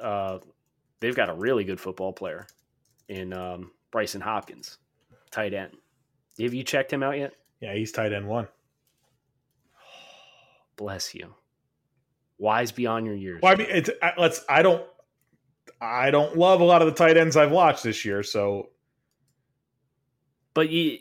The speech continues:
Speaker 1: you don't have to be a rocket scientist to watch
Speaker 2: Right,
Speaker 1: Bryson Hopkins
Speaker 2: right, right,
Speaker 1: say,
Speaker 2: right.
Speaker 1: like, "Oh, okay, this dude can ball." He averaged, like, seventeen and a half yards a catch last
Speaker 2: Yeah.
Speaker 1: year.
Speaker 2: Yeah.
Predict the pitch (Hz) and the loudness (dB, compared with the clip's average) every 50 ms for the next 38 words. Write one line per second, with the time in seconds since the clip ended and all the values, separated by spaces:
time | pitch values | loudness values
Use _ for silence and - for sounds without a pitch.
0 | _ - 151 160 170 165 156 151 160 156 147 - 139 127 123 120 127 123 123 - | _ -8 -2 2 2 2 4 2 2 0 0 -2 -6 -4 -2 0 0 0 0 -2
1 | - - 123 110 107 98 - 104 - - 107 107 104 135 147 - 156 151 147 143 | -6 -6 -4 -4 -6 -6 -10 -12 -12 -8 -6 -4 -2 0 4 6 8 8 8 8
2 | 135 120 - - 117 107 101 - 107 104 - - 107 98 - - - 110 107 110 | 6 4 2 -2 -4 -4 -4 -4 -6 -6 -6 -6 -8 -10 -10 -14 -14 -12 -10 -8
3 | - 190 202 160 143 - - 98 92 107 - - 113 104 104 95 90 80 87 - | -4 -2 0 -2 -2 -4 -6 -10 -10 -10 -10 -10 -12 -10 -10 -12 -16 -16 -16 -18
4 | - - _ _ _ _ _ _ _ _ _ _ _ _ _ _ _ _ - - | -20 -20 _ _ _ _ _ _ _ _ _ _ _ _ _ _ _ _ -4 0
5 | 240 302 311 254 175 147 - - - - 147 123 120 123 120 - 139 131 127 120 | 2 2 2 2 0 -2 -2 -2 -2 -2 -2 -2 -4 -4 -4 -4 -4 -4 -4 -2
6 | 120 123 117 107 117 117 110 - - - - 131 143 151 - - 95 - - 123 | -4 -4 -4 -4 -4 -4 -4 -6 -10 -6 -4 -4 -4 -4 -6 -10 -12 -8 -4 -2
7 | 113 107 104 - - _ _ _ _ _ _ _ _ _ _ _ _ _ _ _ | -2 -2 -4 -8 -14 _ _ _ _ _ _ _ _ _ _ _ _ _ _ _
8 | _ _ _ _ _ _ _ _ _ _ _ _ _ _ _ _ _ _ _ _ | _ _ _ _ _ _ _ _ _ _ _ _ _ _ _ _ _ _ _ _
9 | _ _ _ _ _ _ _ _ - - | _ _ _ _ _ _ _ _ -20 -18